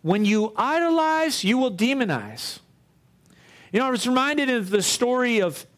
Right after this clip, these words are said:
uh, David's son Amnon in the scriptures. David's son Amnon in the scriptures was in love with his half-sister. Her name was Tamar.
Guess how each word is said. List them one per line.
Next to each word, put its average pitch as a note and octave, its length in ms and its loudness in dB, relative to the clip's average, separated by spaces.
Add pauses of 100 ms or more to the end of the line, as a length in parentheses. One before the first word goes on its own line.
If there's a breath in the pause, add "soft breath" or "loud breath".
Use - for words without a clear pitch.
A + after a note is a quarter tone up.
(1000)
uh, F3 180 -4 (460 soft breath)
David's A3 440 2
son A3+ 560 0
Amnon E3 600 0 (180)
in E3+ 160 -2
the F3+ 60 2
scriptures. F3+ 680 -2
David's C4+ 320 0
son C#4 200 0
Amnon A3 360 0
in G3+ 80 -4
the F3+ 80 -2
scriptures E3 720 0 (500 loud breath)
was G3 240 2
in G#3 180 2
love A3+ 280 0
with A3+ 160 0
his - 260 0
half-sister. F3+ 760 -4
Her B2 160 -2
name F#3+ 240 0
was F3+ 180 -2
Tamar. C#3 640 -4